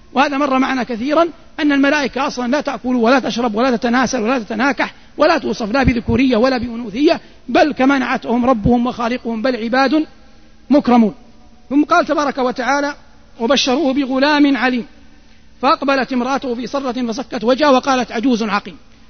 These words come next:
قبل أن آتي عند البشارة أؤخرها قليلا وأدخل في قضايا أخرى مراعاة للوقت. فصكت وجهها. إذا أردت أن تفسر القرآن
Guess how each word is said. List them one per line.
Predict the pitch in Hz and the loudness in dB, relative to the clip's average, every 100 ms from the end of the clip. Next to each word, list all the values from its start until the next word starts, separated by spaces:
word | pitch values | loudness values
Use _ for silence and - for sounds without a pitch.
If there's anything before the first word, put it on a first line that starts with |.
| - | 0
قبل | 359 359 | 0 2
أن | 339 330 | -2 -2
آتي | 330 302 | -6 -4
عند | 277 277 | -4 -2
البشارة | 262 247 285 302 294 | -2 0 0 0 0
أؤخرها | 285 254 285 240 247 | 0 -2 0 2 2
قليلا | 262 269 330 359 | 0 -2 0 -2
وأدخل | 277 302 - 285 247 | 0 -2 -2 -4 0
في | 302 349 - - - - | 0 0 -8 -20 -20 -14
قضايا | 240 269 269 269 | -8 -2 0 0
أخرى | - 214 190 - 247 | -2 -8 -10 -16 -10
مراعاة | 240 277 254 | -4 -2 -2
للوقت. | 240 226 214 - - - - - - - - | -4 -4 -6 -8 -20 -20 -20 -20 -20 -20 -6
فصكت | 262 269 453 - 349 285 | -2 2 0 0 -2 0
وجهها. | 294 330 196 247 254 247 - - - - - | 2 0 0 -2 -2 -4 -14 -20 -20 -20 -8
إذا | 294 311 | -4 -2
أردت | 311 392 - - | 0 -2 -2 -10
أن | 349 285 | -4 -4
تفسر | 262 285 330 - 294 | 0 0 -2 -6 -6
القرآن | 254 294 247 254 277 254 | -6 -8 -4 0 0 -2